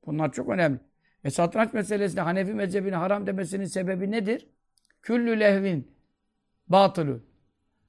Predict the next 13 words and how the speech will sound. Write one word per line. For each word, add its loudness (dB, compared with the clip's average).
İmam 2
Kasani 4
Bedaius 2
Sanai 2
isimli -4
eserinde -2
ki -6
Hanefi -2
mezhebinin -2
en 2
büyük -4
fıkıh -6
kitaplarındandır. -2